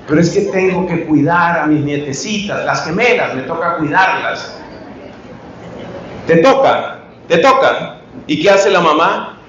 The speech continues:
"No, es que, es que la mamá, la mamá y el papá organizaron desde hace ocho meses, padre, organizaron un tour,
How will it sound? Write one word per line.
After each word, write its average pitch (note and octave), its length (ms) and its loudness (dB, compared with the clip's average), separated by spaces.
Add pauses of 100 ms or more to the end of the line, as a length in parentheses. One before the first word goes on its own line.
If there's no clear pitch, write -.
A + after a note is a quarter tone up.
(140)
"No, A3+ 180 4
es G3 160 4
que, G#3+ 300 2
es F#3 100 0
que A#3 160 0
la A3 160 6
mamá, G#3 800 2 (360)
la F3 200 2
mamá G3 540 4
y - 20 4
el G#3 160 4
papá F#3 680 2 (180)
organizaron F#3+ 1160 4
desde F3+ 320 2
hace A3 240 0
ocho B3 240 2
meses, B3 500 4
padre, G#2 480 0 (260)
organizaron G3+ 880 4
un A#3+ 220 0
tour, D4+ 500 2